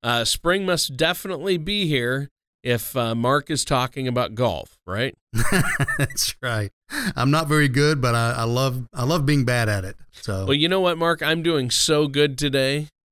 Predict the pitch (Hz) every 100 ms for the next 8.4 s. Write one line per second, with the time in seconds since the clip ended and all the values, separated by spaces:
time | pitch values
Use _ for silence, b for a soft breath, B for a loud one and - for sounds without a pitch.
0 | - 135 143 156 135 156 160 160 165 170
1 | 180 202 _ _ _ _ _ _ - 131
2 | 123 107 101 98 104 95 90 147 165 -
3 | 190 - - 143 160 143 139 160 180 165
4 | 170 165 139 139 160 175 180 131 131 131
5 | 120 117 113 - 104 73 _ - - _
6 | - 131 131 117 107 131 135 117 104 117
7 | 131 131 107 95 101 113 120 - - -
8 | 117 117 104 92